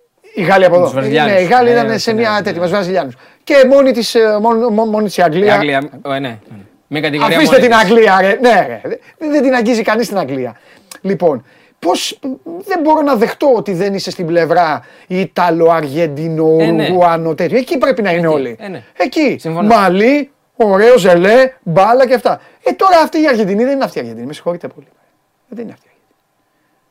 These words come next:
Speaker 2: Ναι, αλλά και πάλι στη σύγκριση τώρα Βραζιλία, Αργεντινή, μα-, την Αργεντινή είμαστε. Μου είπες, Αργεντινή ή Βραζιλία;
Speaker 1: Ναι.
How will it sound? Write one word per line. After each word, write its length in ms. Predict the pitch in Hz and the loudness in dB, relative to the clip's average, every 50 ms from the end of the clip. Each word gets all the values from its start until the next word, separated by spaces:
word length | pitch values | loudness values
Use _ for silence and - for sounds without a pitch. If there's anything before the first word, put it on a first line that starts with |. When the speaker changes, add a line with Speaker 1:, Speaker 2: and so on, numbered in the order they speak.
| _ _ _ _ _ _ | _ _ _ _ _ _
Speaker 2:
Ναι, 120 | _ - | _ -6
αλλά 160 | 151 151 143 135 | -6 -4 -4 -6
και 100 | 120 139 | -8 -4
πάλι 180 | 139 175 147 | -4 -4 -4
στη 80 | 131 - | -6 -10
σύγκριση 280 | - 175 170 160 135 | -10 -8 -8 -8 -6
τώρα 120 | 139 170 170 | -4 -4 -4
Βραζιλία, 320 | 156 147 123 135 147 170 175 | -4 -4 -8 -8 -6 -4 -4
Αργεντινή, 440 | 156 143 139 139 156 190 208 202 | -6 -6 -6 -8 -8 -8 -8 -10
μα-, 160 | 165 151 151 139 | -12 -14 -14 -12
την 120 | 135 143 | -10 -10
Αργεντινή 300 | 143 139 143 139 143 147 | -8 -8 -8 -8 -8 -10
είμαστε. 240 | 139 117 110 - _ _ _ _ _ _ _ _ _ _ _ _ _ _ _ _ _ _ _ _ _ _ _ _ | -12 -14 -18 -20 _ _ _ _ _ _ _ _ _ _ _ _ _ _ _ _ _ _ _ _ _ _ _ _
Μου 100 | 175 196 | -8 -6
είπες, 220 | 175 147 127 123 | -6 -6 -8 -8
Αργεντινή 340 | - 147 143 147 147 196 220 | -6 -6 -6 -4 -4 -2 0
ή 20 | 240 | 0
Βραζιλία; 420 | 226 220 185 190 190 180 139 - | 0 0 -2 -4 -4 -4 -4 -4
Speaker 1:
Ναι. 220 | - 160 156 135 | -4 -6 -6 -6